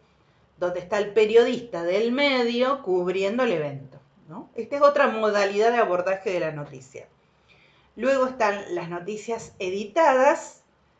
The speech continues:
es decir, que desde que inicia, arranca el B T R hasta que cierra el B T R, está todo editado. Hay un proceso de edición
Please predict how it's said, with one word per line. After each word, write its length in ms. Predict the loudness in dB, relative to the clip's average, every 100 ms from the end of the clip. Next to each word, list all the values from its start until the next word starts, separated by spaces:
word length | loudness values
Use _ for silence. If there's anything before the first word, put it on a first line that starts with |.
| _ -10
es 120 | -6
decir, 400 | -6 -4 -6 -4
que 100 | -4
desde 320 | -4 -4 -4
que 80 | -4
inicia, 680 | -2 -2 -4 -6 -10 -10 -10
arranca 680 | -10 -8 -2 0 0 -2 0
el 120 | 2
B 140 | 2 2
T 300 | 2 4 4
R 180 | 2 -4
hasta 300 | -8 -10 -12
que 80 |
cierra 400 | -8 -2 0 4
el 80 | 4
B 100 | 4
T 300 | 4 4 2
R, 260 | 0 2 0
está 300 | 0 -4 -2
todo 200 | 0 0
editado. 680 | 0 -4 -4 0 0 0 -4
Hay 120 | -6
un 120 | -8
proceso 460 | -8 -8 -10 -4 0
de 100 | 0
edición 600 | -2 -8 -4 0 0